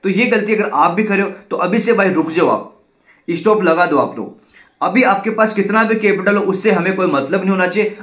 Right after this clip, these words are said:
आपको capital use करना only for तीस हजार रुपए का। आपको only for capital कितना यूज़ करना है, only for आपको तीस हजार का जो कैपिटल है वो आपको यूज़ करना है।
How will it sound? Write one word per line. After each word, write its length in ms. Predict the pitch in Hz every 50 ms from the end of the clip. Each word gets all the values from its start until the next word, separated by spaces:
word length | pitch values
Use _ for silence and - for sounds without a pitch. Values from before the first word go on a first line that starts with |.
| - - 156
आपको 320 | 170 196 202 - 247 -
capital 440 | - 208 208 208 208 226 247 247 220
use 200 | 208 220 220 - 220
करना 160 | 214 214 202
only 260 | 185 190 196 202 208
for 100 | 214 214 214
तीस 440 | - - 202 220 233 247 220 - 208
हजार 220 | 180 185 175 165
रुपए 200 | 156 147 143 135
का। 180 | 107 110 95 - - - _ _ _ _ _ _ _ _ _ _ _ _ _ _ _ -
आपको 340 | 131 151 160 - - 220 -
only 240 | 185 185 196 214 220
for 100 | 214 214
capital 460 | 214 - 180 175 170 180 190 214 208
कितना 240 | 202 190 185 208 214
यूज़ 220 | 208 208 202 208
करना 160 | 202 196 208 220
है, 180 | 214 214 - - - _ 180
only 320 | 214 240 254 269 285 269
for 100 | 262 254
आपको 200 | 233 233 - 254 254
तीस 360 | 247 - 220 233 262 254 262
हजार 200 | 233 220 208 214
का 100 | 214 214
जो 120 | 214 214 214
कैपिटल 420 | 202 196 180 185 185 196 214 208
है 40 | 185
वो 120 | - 196
आपको 280 | 180 170 170 - - 190
यूज़ 340 | 165 143 160 180 165 165 -
करना 260 | 151 143 147 151 139
है। 140 | 127 110